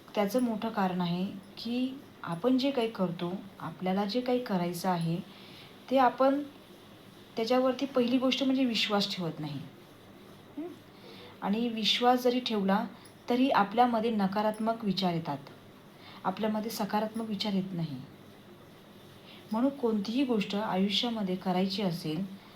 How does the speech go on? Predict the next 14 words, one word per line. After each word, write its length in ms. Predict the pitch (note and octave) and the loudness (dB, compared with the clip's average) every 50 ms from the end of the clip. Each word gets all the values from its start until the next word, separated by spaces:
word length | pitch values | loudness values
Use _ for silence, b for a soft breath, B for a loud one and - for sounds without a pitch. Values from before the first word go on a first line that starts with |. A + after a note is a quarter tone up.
| B B - - | B B -10 -8
तर 40 | A#3 | -8
पहिली 360 | A#3 - A3+ G#3 G3 F#3+ G3+ | -4 -2 0 2 4 4 4
गोष्ट 280 | F#3 G3+ G3 F#3+ - A3+ | 4 2 0 0 0 -2
म्हणजे 220 | A3 G#3+ G3+ G#3 | -2 -2 -2 -2
त्याच्यावरती 440 | G#3 A3 A3 A3+ A3+ A3+ A3+ C4+ B3+ | -2 -4 -2 -2 -2 -2 -2 -2 -2
विश्वास 500 | A3+ G3+ - - - F3+ E3+ E3+ E3 - | 0 0 0 0 0 0 0 -2 -2 -2
पाहिजे. 380 | - C#3+ C3 B2 - - - - - - - - - - - - - - - - - - - - - - - - - - - | -6 -8 -8 -8 -8 -10 -12 -14 -18 -20 -20 -20 -20 -20 -20 -20 -20 -20 -20 -20 -20 -20 -20 -20 -20 -20 -20 -20 -20 -16 -10
हं? 120 | A#3+ B3 B3+ B3 - - B B B B B B B B | -6 -6 -6 -6 -8 -14 B B B B B B B B
नमस्कार, 540 | G3+ G#3 A#3 B3+ B3 - - A#3+ A3+ A3+ A#3+ | 0 2 2 2 2 2 2 2 4 4 2
सगळ्यांचं 500 | - - A3 G#3 G#3+ A3 A#3 A#3 - B3+ | 0 -4 -2 0 2 2 0 0 0 -2
इन्स्पायर 420 | A3+ G#3 F#3+ - - A3 A3+ A3 | 0 -2 -2 -2 -2 -2 -2 -2
मराठीमध्ये 400 | G#3+ G#3+ G3+ G3+ A3 G#3 G#3 G#3 | -2 -2 -2 -2 -2 -2 -2 -2
स्वागत 380 | G#3 - G3+ F#3 F3+ F#3 F#3 F#3+ | -2 -2 -2 0 0 0 0 0
आहे. 460 | F3+ F3 F#3 G3+ G3+ G3+ B B B | 0 0 0 0 -2 -4 B B B